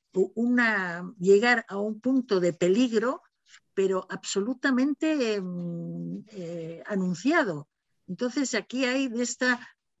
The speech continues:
irresponsabilidad política con la que nos estamos topando permanentemente, ¿no? Y luego ya el colmo del escándalo es el aspecto, lo del mundo rural. O sea,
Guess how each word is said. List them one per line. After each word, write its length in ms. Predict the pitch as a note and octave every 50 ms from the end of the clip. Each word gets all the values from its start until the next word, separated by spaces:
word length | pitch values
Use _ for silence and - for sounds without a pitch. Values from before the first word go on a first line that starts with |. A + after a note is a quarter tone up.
| _
irresponsabilidad 1300 | - A#3 A#3 B3 B3+ B3 A#3 - - - G#3+ G#3 F#3+ - G3 F#3 F#3 F3+ F#3 F3+ F#3+ F#3+ G3 G#3+ A3+ A#3+ A#3+ A#3 G3+ - _
política 720 | _ F3+ E3+ F3 G#3 A3 G#3+ - G#3 G#3+ - G#3 G#3 G#3 G#3 _
con 140 | - D#3+ E3
la 100 | D#3+ D#3
que 180 | - E3 D#3+
nos 180 | E3+ E3+ D#3 D3
estamos 440 | E3+ D#3 - F#3 F#3+ G3+ G3+ G3 -
topando 460 | F#3+ F3 - F#3 F3+ G3 G#3 G#3 -
permanentemente, 1000 | - F3+ E3 D#3+ E3 E3+ E3+ E3+ E3+ D#3+ - E3 D#3+ D#3 D3+ D3+ D3 C#3 - D3
¿no? 180 | D#3+ G#3 A#3+ A#3+ - - - _ _ _
Y 100 | - F#3
luego 200 | A3 B3+ C4 C4
ya 180 | A#3 A#3 A3+ A3+
el 140 | A3 G#3
colmo 340 | G#3+ G#3+ G#3+ G#3+ G3+ G3 F#3
del 180 | E3+ E3+ E3+ E3+
escándalo 760 | E3+ E3 - - A#3 A3+ A3 G#3 G3+ G3 F#3+ G#3+ A3+ A3 - _ _ _ _ _
es 240 | G3 G#3 G3+ - G#3+
el 160 | F#3+ F#3+ F3
aspecto, 600 | E3 D#3+ D#3 - - F3 F3 - _ G#3 G3+ G#3 F#3
lo 140 | F3+ F#3
del 140 | F3+ E3+ F3
mundo 300 | F3+ F#3+ G#3+ G#3+ F#3+ F3+
rural. 480 | E3 E3 D#3 C#3+ D3 C#3+ C#3 C3 - - -
O 60 | D3+
sea, 220 | - E3+ D#3+ D#3+